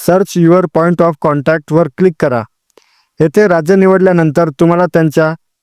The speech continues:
नोडल अधिकाऱ्यांशी संबंधित माहिती मिळेल. जिल्ह्याच्या नोडल अधिकाऱ्यांबद्दल माहितीसाठी तुम्ही सर्च डिस्ट्रिक्ट नोडल तपासू शकता. येथे तुम्ही तुमचे राज्य आणि जिल्हा निवडा आणि सर्च बटन दाबा. जर तुम्हाला महाराष्ट्रातल्या नोडल अधिकाऱ्यांची यादी हवी असेल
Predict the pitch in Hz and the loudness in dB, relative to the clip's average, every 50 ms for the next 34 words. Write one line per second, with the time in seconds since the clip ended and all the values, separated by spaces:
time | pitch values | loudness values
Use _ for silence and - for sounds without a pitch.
0 | _ - 143 151 165 180 190 185 180 165 185 170 180 175 170 175 175 156 190 180 | _ -2 0 0 2 2 2 0 0 -2 -2 -2 -2 0 0 0 0 0 0 -2
1 | - - 156 156 165 170 175 165 185 165 175 160 151 156 139 175 156 147 135 123 | -2 -2 -2 -2 0 0 0 0 0 0 0 0 -2 -2 -2 0 0 0 0 0
2 | 113 107 - _ _ _ _ _ _ _ _ - 123 131 160 170 190 202 180 - | -2 -2 -6 _ _ _ _ _ _ _ _ -8 -4 0 2 2 2 2 2 0
3 | 202 202 190 180 180 180 196 190 180 170 170 175 151 175 170 175 175 165 151 143 | 0 2 2 2 2 2 2 2 2 0 0 0 0 0 0 0 2 0 0 0
4 | 139 156 156 156 151 147 151 160 156 185 170 - 165 151 131 151 151 156 - _ | 0 0 0 2 0 0 0 0 -2 -2 -2 -2 -4 -4 -2 -2 -2 -2 -4 _
5 | _ _ _ _ _ - 175 180 190 190 180 - - 196 196 190 180 - - 156 | _ _ _ _ _ 0 2 2 2 2 0 0 -2 -2 -2 -2 -4 -6 -8 -4
6 | 131 151 165 - - - 190 185 160 180 165 156 156 156 165 170 156 - 156 - | -2 -2 -2 -2 -2 -2 -2 0 0 0 0 2 2 2 0 0 0 -2 -4 -4
7 | 156 147 - 175 - - 135 113 _ - 127 117 - _ _ _ _ _ _ _ | -4 -2 -2 -2 -2 -2 -4 -4 _ -8 -8 -8 -8 _ _ _ _ _ _ _
8 | _ _ _ _ 147 165 170 - 202 185 - 196 185 196 196 - 190 185 185 170 | _ _ _ _ -2 0 0 0 0 0 0 0 2 2 2 2 0 0 0 0
9 | - 180 160 156 156 151 143 170 180 180 180 185 180 147 156 156 165 175 170 170 | 0 0 2 2 0 0 0 0 0 2 2 0 0 2 2 2 2 2 2 2
10 | 160 156 151 156 160 165 - _ _ - 151 160 160 139 - - 170 175 175 160 | 2 2 2 0 0 -2 -6 _ _ -2 0 0 0 0 0 -2 -2 0 -2 -2
11 | 151 156 156 151 170 170 160 143 127 117 113 117 - _ _ _ _ _ _ _ | -2 -2 0 0 0 0 0 0 0 -2 -4 -6 -8 _ _ _ _ _ _ _
12 | 135 143 202 202 185 - 202 196 190 196 190 180 170 165 165 175 160 - 170 170 | -2 0 0 0 0 0 0 2 2 2 2 0 0 0 0 -2 -2 -2 -2 -2
13 | 151 160 160 160 160 160 156 151 151 160 170 170 160 156 160 151 160 160 156 156 | 0 0 0 2 2 2 0 0 0 2 2 0 0 0 0 0 0 0 0 -2
14 | 156 - 160 151 147 143 143 143 170 170 160 160 160 156 156 147 135 - 147 135 | 0 0 2 2 2 2 2 2 2 2 2 2 2 2 2 0 0 0 -2 -2